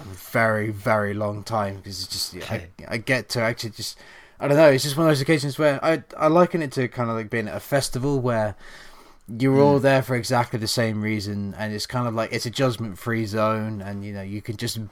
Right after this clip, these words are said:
Speaker 1: be who you want to be there, and nobody sort of picks you up for it, and I don't know, it's just, it was so much fun to actually do that, and to, it was also fun as well, 'cause Jimmy went this year as well. So it was me, it was my best friend Sam, it was Jimmy,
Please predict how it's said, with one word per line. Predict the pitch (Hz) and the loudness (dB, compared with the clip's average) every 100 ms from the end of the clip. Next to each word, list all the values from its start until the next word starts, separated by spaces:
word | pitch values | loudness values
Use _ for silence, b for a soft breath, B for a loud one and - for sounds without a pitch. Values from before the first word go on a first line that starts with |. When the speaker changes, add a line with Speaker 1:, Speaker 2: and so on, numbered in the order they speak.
| - | 0
Speaker 1:
be | 123 113 | 2 2
who | 117 | 0
you | 113 104 107 | -2 -2 -2
want | 107 - | -2 -4
to | 107 | -10
be | - 101 101 | -4 -4 -2
there, | 101 101 101 | -2 -2 -4
and | 95 98 B B B | -8 -12 B B B
nobody | 104 117 110 113 110 | -6 -4 -2 -2 -2
sort | - | -6
of | 104 | -8
picks | - - - | -10 -8 -4
you | 101 | -2
up | 101 - | -4 -6
for | 101 98 | -10 -8
it, | 98 - | -8 -10
and | 98 98 - B B B _ - | -12 -14 -16 B B B _ -2
I | 139 | 2
don't | 135 | 6
know, | 139 | 6
it's | 127 135 | 4 2
just, | 131 131 | -2 -4
it | - 135 | -2 -2
was | 135 - | 0 0
so | - 151 139 139 | 2 6 8 8
much | 131 131 - | 4 2 -2
fun | - 131 113 98 | 2 2 2 0
to | 104 | -2
actually | 104 107 107 101 | -2 -2 -6 -6
do | 95 113 104 | -2 -2 -2
that, | 92 90 | -4 -4
and | 107 - | -8 -6
to, | 107 101 101 - B B | -4 -2 -4 -10 B B
it | 143 | 0
was | 131 | 6
also | 170 - 156 | 6 8 4
fun | - 123 117 110 - _ - | 6 6 6 0 -8 _ -8
as | 117 | -2
well, | 117 113 | 2 2
'cause | 117 107 - 107 - _ _ _ - - | 0 -4 -4 -12 -18 _ _ _ -20 -2
Jimmy | 147 151 | 2 4
went | 139 135 113 | 6 4 4
this | 120 - | 0 0
year | 110 104 | -4 -4
as | 101 | -2
well. | 113 107 107 | 0 0 -2
So | 123 | -4
it | |
was | 123 | 0
me, | 151 196 175 | 4 6 4
it | |
was | 131 | -2
my | 120 | -2
best | 110 151 - | 0 0 0
friend | 127 | -2
Sam, | - 107 104 | 0 -2 -2
it | 95 | -4
was | 104 | -6
Jimmy, | - 131 131 127 | -2 0 0 -2